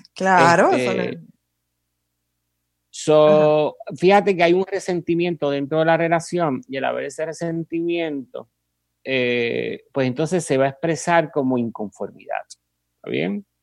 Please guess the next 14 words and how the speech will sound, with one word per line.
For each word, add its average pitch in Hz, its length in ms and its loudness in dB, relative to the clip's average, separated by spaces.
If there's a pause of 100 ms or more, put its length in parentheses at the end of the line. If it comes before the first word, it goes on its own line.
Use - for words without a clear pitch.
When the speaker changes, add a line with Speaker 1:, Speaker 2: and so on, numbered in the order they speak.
(280)
Speaker 2:
Bien. 104 360 -6 (760)
Eh, 127 400 0
pueden 196 260 4
haber 208 220 6
otras 190 260 4
razones 165 400 0
subyacentes. 127 1200 -4
No 139 320 0
quiero 175 260 2
Speaker 1:
Ujú, - 100 2
Speaker 2:
entrar 175 260 2
Speaker 1:
ujú. 175 80 2
Speaker 2:
en 180 80 -2
ellas 147 560 -2